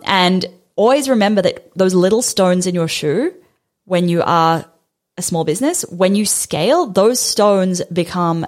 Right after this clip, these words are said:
really sore blisters. They become urgent blisters that you need to fix. They will scale with you. So if we can s-, fix the stones in the shoes now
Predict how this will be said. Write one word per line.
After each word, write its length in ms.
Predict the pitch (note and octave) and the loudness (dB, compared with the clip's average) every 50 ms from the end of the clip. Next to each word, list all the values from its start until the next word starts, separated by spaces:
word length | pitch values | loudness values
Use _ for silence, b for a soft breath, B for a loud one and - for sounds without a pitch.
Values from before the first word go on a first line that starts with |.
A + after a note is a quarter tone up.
| - _ | -8 _
really 480 | - D#3 D#3+ E3+ E3+ E3 E3 D#3+ D#3+ D#3+ | -10 -6 -2 0 0 2 2 0 0 -2
sore 340 | D#3+ - - D3+ D3+ D3 D3 | -2 -4 -2 -2 -2 -2 -2
blisters. 560 | - D3+ D3 - - - - - - - - B B B B B | -2 -4 -4 -4 -6 -8 -10 -8 -8 -8 -10 B B B B B
They 120 | D#3+ F3 | 0 2
become 280 | D#3+ D#3+ - F3+ E3+ - - | 2 2 0 -2 -2 0 0
urgent 500 | E3 F3 F3 E3+ F3+ F3 E3+ - - - | 2 2 2 2 0 -2 -2 -4 -6 -4
blisters 480 | - D#3+ D#3 - - D#3 D3 D3 C#3+ - | -4 -4 -4 -2 -2 -2 -2 -2 -2 -4
that 200 | - C#3+ C#3 D3+ | -6 -6 -4 -4
you 160 | D#3 D#3 D3+ | -2 -2 -2
need 320 | D#3 D#3 D#3 D#3+ D#3 D#3 | -2 -2 -2 -4 -4 -4
to 120 | - D3+ C#3+ | -6 -6 -6
fix. 460 | - - - - - - - - - B B B B B B B B | -6 -6 -8 -8 -6 -8 -8 -8 -8 B B B B B B B B
They 160 | E3 F3 F3 | 0 2 2
will 160 | F3 F3+ F#3 | 4 2 2
scale 460 | F3+ - - - F3 E3 E3 E3 D#3+ D#3 | 0 0 -2 -2 0 2 2 2 2 0
with 260 | D#3+ D#3 D#3 - - | -2 -4 -4 -8 -12
you. 120 | - - - | -12 -8 -8
So 140 | - - | -6 -6
if 100 | D3+ - | -4 -2
we 80 | F3+ F3+ | -2 0
can 120 | - G#3+ | 0 0
s-, 240 | F#3 - - - - _ _ _ | 0 -2 -4 -6 -8 _ _ _
fix 300 | _ - D4 - - - | _ -4 -4 -4 -4 -6
the 140 | - - C#4+ | -6 -4 -6
stones 360 | - - C4 B3+ B3+ B3+ A#3 | -2 0 0 2 2 0 0
in 100 | B3+ A#3 | -2 -2
the 60 | A3 G#3+ | -2 -2
shoes 380 | - - A3+ G#3+ G#3 G3+ F#3+ - - - | 0 2 2 2 2 0 -4 -8 -12 -10
now 580 | - E3 E3 E3 D3+ D3+ F3+ B3+ E4+ G4 - | -8 -6 -4 -4 -2 -2 0 0 -2 -2 -6